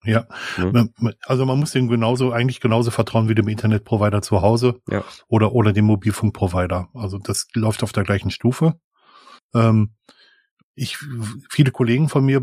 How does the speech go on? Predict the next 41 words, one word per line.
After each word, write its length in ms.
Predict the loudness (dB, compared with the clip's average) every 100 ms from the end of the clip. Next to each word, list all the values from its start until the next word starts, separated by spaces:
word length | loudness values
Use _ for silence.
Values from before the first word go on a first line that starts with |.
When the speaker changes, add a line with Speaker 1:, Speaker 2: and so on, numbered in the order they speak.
| -4
Speaker 1:
äh, 200 | -4 -4
haben 560 | 0 0 0 -4 -10 -8
sich 260 | -6 -4 -2
virtuelle 420 | -2 0 0 0
Server 300 | 0 2 2
gemietet 540 | 2 0 2 0 0
und 260 | -2 -2 -6
machen 400 | -4 0 0 0
ein 140 | 0 0
V 120 | -2
P 120 | -2
N 120 | -2
zu 140 | -2 -2
ihrem 220 | 0 0
virtuellen 380 | 0 -2 -4 -2
Server. 440 | 0 2 2 0 -2
Aber 260 | -4 -2
auch 160 | -2 -2
da 300 | 0 2 2
gilt, 680 | -2 0 2 2 0 -6 -6
ab 200 | -2 0
dem 180 | 0 0
virtuellen 400 | 0 2 2 2
Server 400 | 2 2 2 0
kann 260 | 0 0 0
der 140 | 0
Netzwerkpro-, 560 | 0 -2 -2 -2 -4 -2
der 120 | -4
Provider, 520 | -4 -4 -2 2 2 0 -8 -20 _
wo 120 | 0
der 200 | 2 2
virtuelle 380 | 2 2 0 0
Server 280 | 0 -2 -2
steht, 240 | -6 -8
wieder 180 | -4 -6
zugreifen, 560 | -6 -6 0 0 0 -4
welche 160 | -4
Verbindungen 440 | -4 -2 0 2 2
aufgebaut 500 | 0 -2 -6 -6 -6
werden. 300 | -6 -6 2
Speaker 2:
Mhm. 320 | 4 6 4